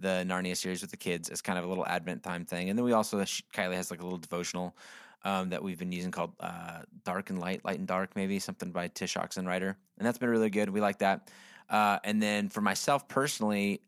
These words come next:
uh, I signed up for this, like, online, um, Zoom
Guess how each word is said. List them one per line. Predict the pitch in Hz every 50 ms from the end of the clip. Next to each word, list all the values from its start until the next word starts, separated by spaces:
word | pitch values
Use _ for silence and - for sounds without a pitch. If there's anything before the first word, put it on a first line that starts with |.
| _ -
uh, | - 95 95 92 92 90 - -
I | - 95 95 95 95 92 92 - - _ -
signed | - - - 101 101 101 101
up | 95 -
for | - 98
this, | 90 87 90 - - -
like, | 85 87 - - - _
online, | 101 104 104 104 104 101 98 98 98 98 95 95 95 95 95 87 - _ -
um, | 95 92 92 90 90 87 85 82 - - - - - - - - _ -
Zoom | 82 82 104 113 113 113 113 113 110 110 107